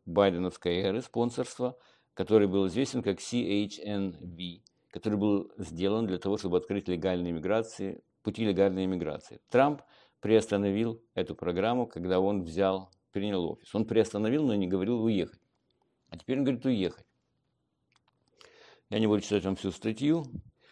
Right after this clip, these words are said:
Вышел тригу-, э, документ в тридцатипятистраничный, вот, и, э, который описывает эту программу, изменения, и говорит, что некоторые люди, которые приехали по этой программе, могут оставаться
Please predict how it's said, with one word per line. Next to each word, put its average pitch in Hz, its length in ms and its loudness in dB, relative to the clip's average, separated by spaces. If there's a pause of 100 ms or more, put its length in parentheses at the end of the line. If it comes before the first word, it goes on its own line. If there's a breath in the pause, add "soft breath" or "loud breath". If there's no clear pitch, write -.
(560 soft breath)
Вышел 113 400 6
тригу-, 107 560 2
э, 110 140 6
документ 113 640 4 (140)
в - 160 -20 (120)
тридцатипятистраничный, 117 1500 0 (800)
вот, 104 460 0
и, 95 400 -4
э, 87 360 0
который 95 560 2 (920 soft breath)
описывает 98 640 0
эту 87 160 0
программу, 107 500 2
изменения, 107 560 0
и 95 200 -2
говорит, 98 480 -2
что - 200 -4
некоторые 98 920 2 (460)
люди, 98 240 2
которые 87 260 -2
приехали 87 380 -2
по - 100 -4
этой 80 220 0
программе, 147 480 2
могут 107 480 2
оставаться 113 840 0